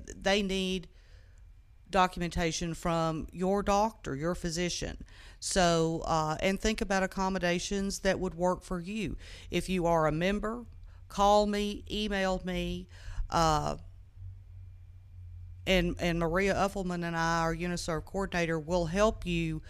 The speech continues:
prepare that, uh, with wording and stuff, but you're still gonna need your physician's, uh, statement as to why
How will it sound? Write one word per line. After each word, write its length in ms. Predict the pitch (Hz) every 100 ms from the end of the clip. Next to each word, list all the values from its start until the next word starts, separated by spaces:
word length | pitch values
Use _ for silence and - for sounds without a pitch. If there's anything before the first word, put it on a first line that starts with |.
| - - -
prepare 500 | 180 - 196 220 208
that, 480 | 170 165 165 - -
uh, 240 | 165 151 147
with 180 | 160
wording 460 | 156 175 190 185 175
and 140 | 170
stuff, 320 | - 175 165 -
but 180 | -
you're 80 | 180
still 300 | 165 - 196
gonna 200 | 185 170
need 280 | 165 165 160
your 140 | 151 - - - - - -
physician's, 800 | - 160 165 156 143 131 - - - - - - -
uh, 260 | 165 143
statement 500 | - - 175 160 160
as 180 | 147 151
to 80 | -
why 600 | 139 160 160 151 135 151